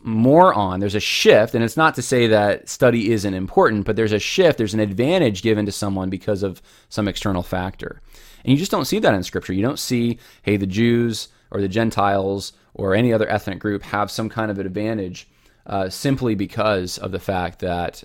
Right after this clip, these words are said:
uh, they are from some kind of a social location. Sure, the Jews have, um, a heritage and all sorts of, uh, specific things God had,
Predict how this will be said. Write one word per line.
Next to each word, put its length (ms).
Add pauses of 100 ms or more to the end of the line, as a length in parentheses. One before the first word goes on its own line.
uh, 260 (240)
they 300
are 180
from 320
some 220
kind 140
of 60
a 40
social 360
location. 480
Sure, 300
the 80
Jews 360
have, 280 (480)
um, 460
a 60
heritage 920
and 200
all 160
sorts 300
of, 260 (840)
uh, 300
specific 600
things 300
God 300
had, 340